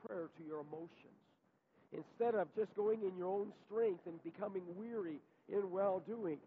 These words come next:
that we get on our knees and we pray. Can I ask, why don't we pray more? God doesn't want us to faint. God doesn't want us to get discouraged. Then he uses this illustration in this parable.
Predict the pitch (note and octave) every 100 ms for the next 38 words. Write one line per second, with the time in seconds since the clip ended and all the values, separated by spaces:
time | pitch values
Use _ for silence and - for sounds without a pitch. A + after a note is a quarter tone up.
0 | - - - G#3 F3 G#3+ G3+ G3 G3 G3+
1 | A#3+ G#3+ E3+ E3+ E3 E3 - - B3 G#3
2 | - - _ _ _ - - - D4 B3+
3 | G3+ F#3 - F#3 E3+ E3 D3+ C#3+ - C#3
4 | C3 B2 B2+ E3 G3 _ _ _ _ _
5 | _ _ _ _ - - - C#4 B3+ F3
6 | D#3+ - C#3 C#3+ - - C#3 - D3 G3
7 | A#3 - _ _ - C4+ G3 F3+ E3 D3+
8 | D#3 D3+ - C3+ D3 - C3 - D#3+ E3+
9 | A#3 D4 _ _ _ _ _ - _ -
10 | - D3 C#3+ A3 G#3 - E3 F3+ G3 F#3+
11 | F#3+ - D3 C3+ - D#3+ D#3+ _ _ C#3
12 | D3+ - F#3+ E3+ C#3+ D3+